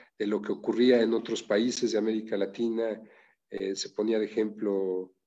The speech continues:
eh, recuerdo bien, Argentina, donde los artistas no podían ni imaginar que el gobierno les fuera a dar un, un apoyo para crear,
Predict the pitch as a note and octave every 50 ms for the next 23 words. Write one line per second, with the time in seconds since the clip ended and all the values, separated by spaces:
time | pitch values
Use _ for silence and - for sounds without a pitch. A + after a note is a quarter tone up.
0 | _ _ _ _ _ _ _ _ _ _ _ - G#2 G2+ G2 G2 G2 - - -
1 | G#2+ A2 G#2+ A2 G2+ G#2+ A2 G#2+ G#2 G#2 G2 F#2+ - - - G#2 G2 G2 G2 -
2 | C#3 C3+ B2+ B2 B2+ C3 C3 A#2+ A2+ G#2 G2+ G#2 G#2 G2+ G2 G2 G2 G2 F#2+ F#2
3 | - - - - - - - - A2 A2+ A2+ _ - C#3+ - - A2 G#2 - -
4 | C#3+ C3+ B2+ - - - C3 B2 A#2+ B2 B2 B2 B2 A#2+ B2 A#2 G#2+ A2+ A#2+ A#2
5 | A2+ A2 G#2+ G#2 G2+ G2+ G#2 G#2 G#2+ G#2+ G2+ G#2 G#2 G2+ G#2 - A2+ A#2 C3 C3
6 | C3 B2+ - - B2 A2+ G#2+ G#2 G2+ G#2 G2 G#2+ A#2+ A#2 A#2 A#2 A#2 G2+ F#2+ -
7 | - - G#2+ G#2 G#2 G#2 G2 G#2 G#2 G#2 G#2 G2+ G2+ G2 G2 G2+ - - - -
8 | _ _ - G#2 G2+ G2 G2+ G2+ A#2+ A#2 A2 G#2+ G#2+ - - - F#2 F2 - -
9 | G2 G2+ G#2+ A2 G#2+ G#2 - - -